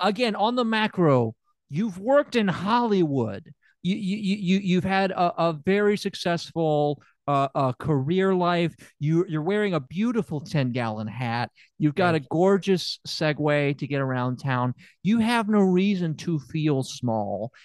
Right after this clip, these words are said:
Speaker 1: And yes, I agree that if somebody is small, they shouldn't be ashamed of it. I do agree with that aspect. However,
Speaker 2: Mm.
Speaker 1: if you're not actually small, let's not call ourselves small. You with me, Ollie?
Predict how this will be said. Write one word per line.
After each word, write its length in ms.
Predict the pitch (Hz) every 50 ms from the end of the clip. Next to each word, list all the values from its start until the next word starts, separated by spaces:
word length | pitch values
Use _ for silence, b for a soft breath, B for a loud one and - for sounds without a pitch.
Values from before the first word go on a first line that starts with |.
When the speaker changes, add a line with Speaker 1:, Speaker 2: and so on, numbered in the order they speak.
| B B -
Speaker 1:
And 200 | 202 220 220 226
yes, 240 | 262 262 226 - -
I 100 | 208 202
agree 400 | 208 190 156 165 170 180 185 190
that 140 | 180 170 156
if 80 | 151 143
somebody 460 | - 175 170 165 160 156 151 156 160
is 180 | 160 170 160
small, 280 | - 190 151 147 143 151
they 100 | 147 135
shouldn't 260 | 131 - - 135 135 123
be 100 | 123 107
ashamed 340 | 117 - 117 123 165 190 143
of 80 | -
it. 120 | - 165 151 -
I 100 | 143 139
do 160 | 120 131 127
agree 260 | 127 117 127 127 123
with 140 | 117 110 -
that 140 | 107 92 80
aspect. 560 | 82 107 143 - - - 101 104 101 _ -
However, 640 | - 151 131 123 135 165 226 208 135 110 117 139 -
Speaker 2:
Mm. 40 | 139 B B B B B
Speaker 1:
if 180 | 156 135 - -
you're 120 | 170 170
not 240 | 160 170 170 180 180
actually 460 | 175 175 175 - - - 170 160 156
small, 500 | 147 - - 160 170 190 202 196 165 156
let's 220 | 147 147 143 - -
not 160 | 151 135 127
call 300 | - - - 131 131 127
ourselves 440 | 123 107 107 - - - 110 - -
small. 540 | - - - 110 107 98 76 64 - _ _ _ _ _ _ _ _ _ _ _ _ _
You 100 | 127 131
with 160 | 131 135 131
me, 140 | 135 147 143 139
Ollie? 380 | 131 131 127 127 127 135 131